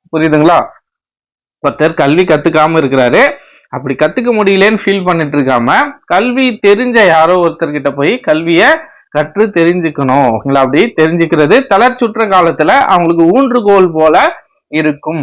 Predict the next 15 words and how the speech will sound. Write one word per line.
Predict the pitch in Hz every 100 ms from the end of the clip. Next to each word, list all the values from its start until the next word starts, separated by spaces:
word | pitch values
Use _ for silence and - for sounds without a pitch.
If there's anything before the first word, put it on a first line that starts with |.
| 117
அப்படின்றதுதான் | 110 131 156 139 123 147 269 262 156
இந்த | 165 180 151
ஊமை | 160 175 160
தொடர்ல | 135 123 151 220
சொல்ல | 139 147 139
வர | 131 127
பொருள். | 117 113 104
ஓகேங்களா? | 127 143 135
அப்போ | - 147
ஒர்க்கம்னா | 143 170 160 175 165
தளர்ச்சி, | 151 151 190 262 339 - _ _ 208
ஊற்றாம் | 254 240 233 214
துணைனா | 196 160 165 269 320 _ _ 190 233
ஊன்றுகோல் | 277 254 226 208 202 160
போல | 156 170